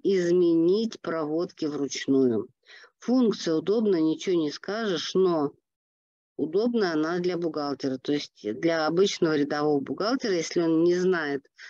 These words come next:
то есть видит, что что-то не так, но где изменить это не так, он не знает. Или у него нет доступа, например, в Г Ф У. А для главбуха это предмет отдельной головной боли,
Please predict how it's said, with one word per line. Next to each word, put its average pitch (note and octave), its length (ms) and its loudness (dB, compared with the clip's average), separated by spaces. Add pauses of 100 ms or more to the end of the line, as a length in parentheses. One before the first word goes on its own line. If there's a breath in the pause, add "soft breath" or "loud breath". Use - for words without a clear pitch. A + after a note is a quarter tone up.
(140 loud breath)
то F3 80 -4
есть F3 120 -4
видит, F3+ 320 2
что E3+ 160 -2
что-то D#3 340 -2
не D3+ 180 4
так, C4+ 280 0 (420 loud breath)
но A3 260 2
где F#3 440 2 (120)
изменить D#3+ 580 -2
это C#3 260 -4
не C#3+ 180 0
так, A3+ 340 -6
он E3+ 200 2
не C#3 100 4
знает. B2 380 -2 (420 loud breath)
Или A3 280 0
у F3+ 100 6
него D#3+ 200 2
нет F3+ 280 2
доступа, E3 480 -4
например, C#3 560 0
в D3+ 120 -8
Г C#3+ 100 -2
Ф - 180 -6
У. C3 340 2 (880 soft breath)
А A#2 280 -4 (180)
для E3 640 -2
главбуха D#3+ 720 -2
это A3 380 -4
предмет D#3+ 480 -2
отдельной D#3+ 600 0
головной D3 520 0
боли, D3+ 600 0